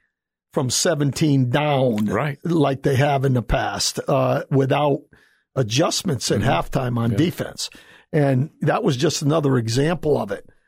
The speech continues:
Speaker 1: I think they just willed themselves. The reason we won that football game, no doubt, was the defense.
Speaker 2: Mm-hmm.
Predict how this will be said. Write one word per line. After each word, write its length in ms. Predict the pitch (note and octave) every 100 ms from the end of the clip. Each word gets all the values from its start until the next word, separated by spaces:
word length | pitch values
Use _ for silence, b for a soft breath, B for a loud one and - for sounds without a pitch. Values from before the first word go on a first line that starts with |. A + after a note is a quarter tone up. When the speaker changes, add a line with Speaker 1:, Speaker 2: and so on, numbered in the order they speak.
| _ -
Speaker 1:
I 180 | B2 -
think 240 | G#3 D3+
they 100 | D3
just 240 | B2+ C3+
willed 480 | B2+ A#2 D#3 A#3 F3
themselves. 640 | C#3 B2 A#2 C3+ A2+ A#2 A#2+
The 80 | C#3
reason 300 | A#3 F3+ E3
we 120 | F#3
won 260 | D3+ G#3+ D#3+
that 180 | D3+ -
football 440 | G3+ G3+ - A#2+
game, 360 | B2 B2+ B2 B B B B B
no 280 | D3 D#3+ D#3+
doubt, 420 | A#2 D#3+ G3+ C#3
was 220 | C#3 B2+ G#2+
the 120 | B2
defense. 580 | D3 C3 - - - -
Speaker 2:
Mm-hmm. 220 | G2+